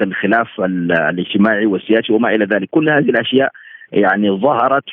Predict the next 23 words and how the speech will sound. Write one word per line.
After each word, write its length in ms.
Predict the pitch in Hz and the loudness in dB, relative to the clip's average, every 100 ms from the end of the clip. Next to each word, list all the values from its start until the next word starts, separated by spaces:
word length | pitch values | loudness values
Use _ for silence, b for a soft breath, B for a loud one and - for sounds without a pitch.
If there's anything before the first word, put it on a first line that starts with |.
| - | 0
في 340 | 131 131 123 104 | 4 4 2 0
بع-، 240 | 110 127 110 | 0 0 0
ما 200 | 110 113 | 0 0
بعد 260 | - 143 - | 0 -2 -4
خمس-، 300 | 117 127 - | -6 -4 -2
آه، 400 | 101 101 98 98 - | 0 2 0 -2 -2
آه، 1120 | 101 98 95 92 95 92 90 85 85 82 95 | 0 2 2 2 2 2 2 0 0 0 0
حداشر 540 | - 110 120 - 113 101 | 0 -2 0 0 0 0
أبريل 340 | 98 123 127 90 | 2 2 2 -4
ألفين 260 | 98 113 | -2 0
وتسعتاشر. 640 | 104 85 92 87 90 - 82 B B B B - 117 | -2 -2 -4 0 -2 -2 -6 B B B B -4 0
فإحنا 720 | 101 80 117 156 151 160 151 - | 0 0 -2 -2 0 2 0 -2
يعني 580 | 98 95 104 101 101 98 | -2 0 0 0 2 2
ننحدر 500 | 107 120 - 156 156 | 4 2 0 0 0
بسرعة 340 | 117 151 127 | 0 0 0
شديدة 300 | 123 123 120 110 | 0 0 0 0
جدا 360 | 120 - 123 117 _ - | 0 0 -2 -2 _ -2
نحو، 360 | 123 - 113 113 110 - | 0 0 2 2 2 0
آه، 840 | 98 92 87 85 80 76 71 65 - 85 | 0 2 2 0 0 0 0 0 -2 -4
يعني 520 | 92 90 92 87 90 85 - - 82 - - - - - - | -2 0 0 0 0 -2 -6 -2 0 -2 -4 -6 -4 -2 0
دولة 400 | 120 147 143 123 - | 2 2 2 0 -2
فاشلة 360 | 123 - 95 | -2 -2 -4
تماما، 420 | 92 90 107 123 | -2 0 0 0